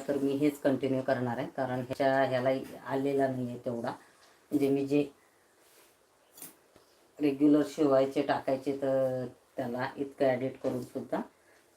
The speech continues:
म्हणले चला ही आयडिया आपण करून बघूया, कारण एक दोघांनी सुचवलं मला की "मॅम असं करा ना, आमच्यासाठी असं करा ना." बघूया किती जमतं ते, जमलंही पाहिजे.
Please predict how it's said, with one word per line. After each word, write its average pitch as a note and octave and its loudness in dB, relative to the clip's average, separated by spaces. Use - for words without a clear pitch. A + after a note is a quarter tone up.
म्हणले C#3 2
चला A#2 -4
ही C#3+ 2
आयडिया C#3 2
आपण C#3 -2
करून D3 4
बघूया, C3+ 2
कारण C3+ 0
एक C3+ -2
दोघांनी C#3 2
सुचवलं D#3 0
मला B2+ -2
की D#3 2
"मॅम C#3 4
असं C3 -2
करा C3 2
ना, A#2+ -2
आमच्यासाठी A#2+ -4
असं B2 -2
करा B2 -4
ना." A2+ -4
बघूया D#3+ 4
किती C#3+ -2
जमतं B2+ -2
ते, B2 -8
जमलंही C#3 4
पाहिजे. B2 -2